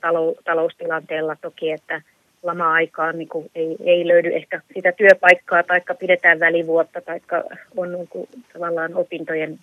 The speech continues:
välissä, ei pitää sitä suuntaa ja haetaan lisäarvoa tästä varusmieskoulutuksesta, että suurin osa, suuri osa naisistahan käy, saa esimerkiksi johtajakoulutuksen, jolloin heillä on aitoa hyötyä siitä,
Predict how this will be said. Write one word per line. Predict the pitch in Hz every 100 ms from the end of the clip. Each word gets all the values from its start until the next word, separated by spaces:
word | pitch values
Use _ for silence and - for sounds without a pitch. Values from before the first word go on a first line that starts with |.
| _ -
välissä, | 156 156 156 151
ei | 156
pitää | _ - 151
sitä | 151 -
suuntaa | 143 160 151 151 151
ja |
haetaan | 151 147 - 156 156 _ _ _
lisäarvoa | 190 180 165 160 170 151 - 143 _ _ _
tästä | - 156 160 - _ _ _
varusmieskoulutuksesta, | 165 165 - 175 - 175 165 160 165 - - 165
että | 160 - 165 - 294 - _ _ _ - _ _
suurin | - 185 175
osa, | 175 175 - _
suuri | 226 208 196
osa | 202
naisistahan | 202 208 196 - 196
käy, | 196 202 185 -
saa | 208 185
esimerkiksi | 180 180 160 -
johtajakoulutuksen, | 170 _ 160 156 180 170 156 - - 160
jolloin | 156 160 156 _ -
heillä | 170 165
on | 170 220 _ _ _ _ _ _ _ _ -
aitoa | 175 180
hyötyä | 185 214 185 160 165
siitä, | - 156 156